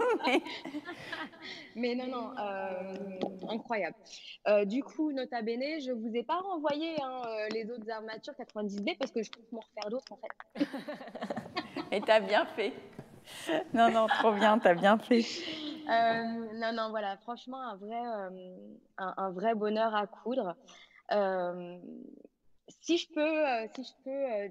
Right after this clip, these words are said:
Speaker 2: dire deux, trois choses par rapport à cette couture, moi, je conseille vivement, euh, surtout quand on n'a jamais cousu de, de soutien-gorge à armature, c'est de, d'acheter la box. Alors, pourquoi ? Parce que déjà,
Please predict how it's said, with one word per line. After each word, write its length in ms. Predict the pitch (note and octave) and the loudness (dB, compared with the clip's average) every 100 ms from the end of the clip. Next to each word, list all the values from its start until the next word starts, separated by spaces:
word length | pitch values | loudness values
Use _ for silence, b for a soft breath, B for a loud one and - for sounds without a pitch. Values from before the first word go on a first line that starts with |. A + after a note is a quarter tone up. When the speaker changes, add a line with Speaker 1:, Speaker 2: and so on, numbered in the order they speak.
| - | -8
Speaker 2:
dire 260 | F#3 A#3+ | -10 -6
deux, 120 | A#3 B3 | -6 -6
trois 200 | - A#3 | -6 -6
choses 220 | C4+ C4 | -6 -6
par 140 | G#3+ | -6
rapport 320 | G3 F#3 A#3+ | -6 -6 -6
à 100 | G#3+ | -6
cette 180 | G3 F#3+ | -8 -12
couture, 460 | - A3+ - F3 A3+ - _ _ _ - _ _ _ B B - | -8 -10 -6 -4 -4 -6 _ _ _ -20 _ _ _ B B 0
moi, 160 | G#3+ C4 | 4 6
je 120 | B3 | 4
conseille 520 | B3 B3 - A#3 G3+ | 2 -2 0 0 0
vivement, 600 | A3 B3 A3 G3 F#3 B3+ - _ _ - | -2 -2 -2 0 -2 -4 -12 _ _ -4
euh, 600 | F#3 F#3 F3 E3+ E3 D#3 D#3 G#1 G1+ G1+ - | 0 2 2 0 -2 -4 -10 -16 -18 -20 -18
surtout 340 | - - - D4 | -14 -14 -8 -6
quand 200 | G3+ F#3 | -6 -6
on 40 | |
n'a 200 | F3 F3 | -4 -4
jamais 460 | E3+ G#3 G#3 A#3 A#3+ | -2 -2 -2 -2 -4
cousu 460 | - G3+ F#3 G#3 | -8 -8 -6 -6
de, 340 | F3+ E3 D#3 D3+ D#3 _ b b - | -6 -8 -10 -14 -18 _ b b -12
de 60 | |
soutien-gorge 600 | F3+ - F#3 F#3 G3 G3+ | -10 -10 -8 -4 -2 -2
à 60 | F3 | -4
armature, 540 | F3 E3+ - - A3+ | -4 -8 -10 -10 -10
c'est 360 | - G3 F3+ F3 | -6 -2 0 2
de, 320 | F3+ E3 D#3 | 0 0 -2
d'acheter 300 | D#3 F3+ - | -4 -6 -6
la 100 | G3 | -6
box. 340 | E3 - - _ _ _ _ _ _ - | -6 -10 -18 _ _ _ _ _ _ 0
Alors, 180 | G3 G3 | 0 0
pourquoi ? 320 | B3 B3 A3 | -2 0 2
Parce 200 | G3 - | 0 -4
que 80 | G#3+ | -2
déjà, 520 | A3 G3+ A#3+ C4+ | -2 0 2 2